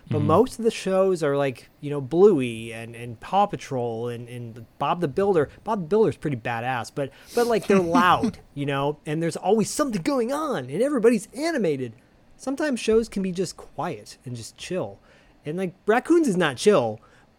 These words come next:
Speaker 1: but David the Gnome is chill. But there's this idea of, like,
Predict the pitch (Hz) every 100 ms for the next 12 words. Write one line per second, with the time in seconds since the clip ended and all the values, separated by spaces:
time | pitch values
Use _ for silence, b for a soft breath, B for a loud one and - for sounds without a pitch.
0 | _ 196 165 156 151 135 120 120 151 226
1 | 139 - 127 117 147 156 180 190 185 180
2 | 196 180 247 180 143 -